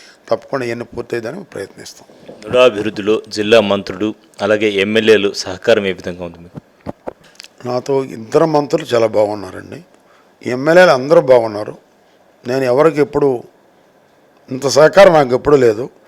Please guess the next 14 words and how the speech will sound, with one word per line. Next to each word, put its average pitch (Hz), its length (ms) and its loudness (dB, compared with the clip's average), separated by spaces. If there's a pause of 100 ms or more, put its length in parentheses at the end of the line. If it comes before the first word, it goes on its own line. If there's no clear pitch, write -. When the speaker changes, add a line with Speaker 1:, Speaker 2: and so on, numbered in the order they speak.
(460)
Speaker 1:
But 151 180 4
అయితే 180 480 -2 (540)
కొన్నిట్లో 156 680 -2 (340)
నేనే 160 320 4
ఒక 165 200 6
అడుగు 156 160 6
తగ్గిపోతున్నాను 123 640 0
అన్నిట్లో, 113 360 -10
అది 127 320 -2
మీకే 131 260 -4
అర్థమై 127 360 0
ఉంటుంది, 107 360 -12 (640)
అందరికీ 127 240 -4
తెలుసు. 127 440 -8